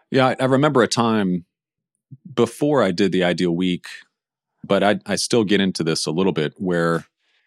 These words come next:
okay, you've got your Ideal Week set, entropy has,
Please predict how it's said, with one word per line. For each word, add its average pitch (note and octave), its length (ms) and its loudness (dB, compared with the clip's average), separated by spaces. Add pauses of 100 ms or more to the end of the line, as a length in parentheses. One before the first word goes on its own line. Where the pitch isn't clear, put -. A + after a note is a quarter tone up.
(300)
okay, F2 320 0 (120)
you've F#2 160 -4
got G#2+ 200 0
your G#2 80 2
Ideal G2+ 220 0
Week G#2 200 -2
set, F#2+ 360 0 (540)
entropy G2 440 -2
has, F2 380 -2